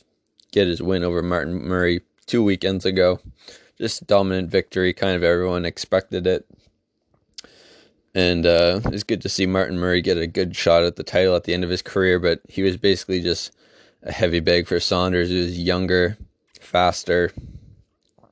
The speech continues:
more powerful, and just more technical as well. So he had him beat across the board, and Martin Murray took a bit of a beating in that one, but he made it the distance anyways. So,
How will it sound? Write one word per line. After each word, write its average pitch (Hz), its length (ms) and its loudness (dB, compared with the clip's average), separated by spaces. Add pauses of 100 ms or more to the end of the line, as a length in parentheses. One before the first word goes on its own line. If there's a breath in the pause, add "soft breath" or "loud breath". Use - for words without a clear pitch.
(140)
more 101 240 0
powerful, 90 800 0
and 92 200 -4
just 90 360 -2 (880 soft breath)
more 95 120 0
technical 90 580 -2
as 87 120 0
well. 90 220 4
So 92 180 -2
he 95 100 2
had 98 180 4
him 85 120 -4
beat 92 260 0
across - 400 0
the 87 80 -4
board, 87 420 -2
and 92 200 -6 (1120 soft breath)
Martin 120 280 2
Murray 120 220 0
took 113 200 -2
a 110 60 0
bit 107 160 2
of 107 80 -2
a 98 40 -4
beating 110 420 -2
in 107 120 0
that 107 200 -2
one, 107 260 -2
but 95 320 0
he - 420 -2
made 113 280 2
it 107 140 0
the 101 60 -4
distance 104 580 0
anyways. 98 520 2
So, 90 360 0